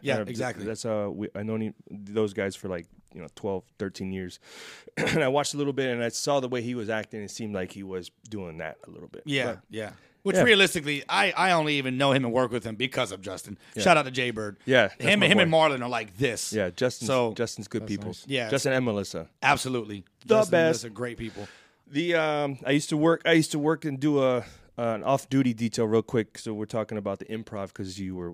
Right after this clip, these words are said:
Speaker 2: working. I didn't know you left.
Speaker 1: Mm-hmm.
Speaker 2: Uh, must have been recently, huh?
Speaker 1: Uh, yeah, like,
Speaker 2: I don't wanna open up
Speaker 1: maybe
Speaker 2: any wounds.
Speaker 1: six months ago, six, seven months ago.
Speaker 2: Okay.
Speaker 1: Yeah.
Speaker 2: Well, the, so I, uh, I used to work the front door. They have a police officer there. Not at that one. They had one in the
Speaker 1: Grove.
Speaker 2: Grove, yeah.
Speaker 1: Yeah.
Speaker 2: So they used to have a cop there, and I used to work there. And then, uh,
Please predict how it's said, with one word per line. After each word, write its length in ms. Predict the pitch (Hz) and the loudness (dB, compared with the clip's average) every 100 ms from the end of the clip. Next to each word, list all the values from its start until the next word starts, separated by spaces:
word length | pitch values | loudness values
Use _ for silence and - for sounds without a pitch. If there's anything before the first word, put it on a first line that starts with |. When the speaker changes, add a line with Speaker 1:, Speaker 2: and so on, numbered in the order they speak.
| - | -12
Speaker 2:
working. 360 | 95 107 107 104 | -6 -4 -2 0
I 60 | |
didn't 100 | 160 | 0
know 80 | 147 | -2
you 120 | 120 | -2
left. 360 | 120 135 - _ - | 2 0 0 _ -8
Speaker 1:
Mm-hmm. 400 | 104 101 95 92 | -4 -2 -2 -4
Speaker 2:
Uh, 40 | 92 131 - - | -6 -14 -20 -10
must 220 | 110 123 - | -2 -2 0
have 40 | |
been 120 | 101 | -2
recently, 300 | 110 117 92 | -2 -2 -6
huh? 140 | 101 131 _ _ _ - | -8 -10 _ _ _ -14
Speaker 1:
Uh, 460 | 131 170 196 302 294 294 285 | -6 -4 -4 -4 -8 -10 -8
yeah, 240 | 190 220 | -6 -4
like, 120 | 180 113 | -2 0
Speaker 2:
I 20 | |
don't 100 | 120 | 2
wanna 160 | 117 113 | 2 2
open 220 | 117 117 | 2 0
up 100 | 107 | 0
Speaker 1:
maybe 120 | 110 | -2
Speaker 2:
any 120 | 107 101 - 113 | -4 -6 -4 2
wounds. 180 | 120 104 | 4 4
Speaker 1:
six 240 | 185 165 | 0 -4
months 240 | 170 175 | -6 -6
ago, 180 | 185 180 | -6 -6
six, 220 | 175 160 | -8 -10
seven 180 | 170 160 | -8 -6
months 200 | 160 160 | -6 -8
ago. 100 | 160 | -8
Speaker 2:
Okay. 380 | 165 117 - 92 - | -4 -4 -4 -6 -8
Speaker 1:
Yeah. 240 | 120 120 113 - - - | -10 -10 -12 -20 -20 4
Speaker 2:
Well, 220 | 165 165 | 6 8
the, 320 | 160 165 160 | 6 4 2
so 100 | 160 | 0
I, 320 | 165 170 - - | 0 0 -2 -2
uh, 200 | 151 147 - - - _ _ _ _ | 0 0 -2 -10 -20 _ _ _ _
I 80 | 135 | 2
used 200 | 147 160 | 2 2
to 80 | 151 | 0
work 280 | 123 151 - | 4 4 2
the 60 | - | -6
front 260 | 151 131 | -6 -6
door. 180 | 113 131 | -2 -2
They 120 | 113 | -2
have 180 | 117 123 | -4 -6
a 60 | 110 | -8
police 360 | - 135 123 | -10 -8 -4
officer 360 | 120 107 - 113 | -4 -4 -6 -8
there. 160 | 107 104 | -6 -4
Not 260 | 127 160 | -2 -2
at 180 | 160 123 | -2 -2
that 200 | 127 131 | 0 0
one. 160 | 113 107 | 0 0
They 100 | 113 | 0
had 180 | 127 139 | 2 4
one 100 | 147 | 6
in 80 | 120 | 6
the 60 | |
Speaker 1:
Grove. 260 | 113 123 110 | 4 2 2
Speaker 2:
Grove, 20 | |
yeah. 220 | 117 101 | 0 0
Speaker 1:
Yeah. 160 | 107 117 | 0 -2
Speaker 2:
So 60 | 110 | -2
they 60 | |
used 120 | 113 | -4
to 60 | 135 | -4
have 120 | 120 | -4
a 40 | 110 | -6
cop 320 | - 120 - | -8 -8 -6
there, 140 | 104 | -6
and 80 | 101 | -4
I 40 | |
used 140 | 101 - | -6 -6
to 60 | 101 | -6
work 220 | 95 - | -6 -8
there. 160 | 90 | -10
And 120 | 90 95 | -8 -8
then, 180 | 98 98 | -8 -6
uh, 280 | 92 87 | -6 -6